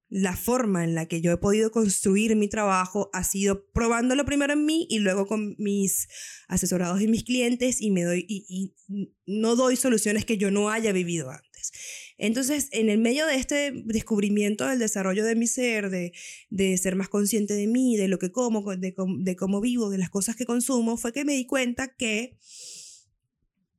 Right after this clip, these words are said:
la realidad es que uno tiene que prepararse completamente para hacer,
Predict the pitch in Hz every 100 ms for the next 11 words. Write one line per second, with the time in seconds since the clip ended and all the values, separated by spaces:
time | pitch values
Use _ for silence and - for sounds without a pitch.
0 | _ _ _ 208 220 214 202 196 196 196
1 | 226 233 262 262 269 240 185 175 175 202
2 | 214 - 170 - _ _ 214 196 190 208
3 | 202 208 220 220 220 214 185 - _ _
4 | 202 185 175 - 185 180 175 180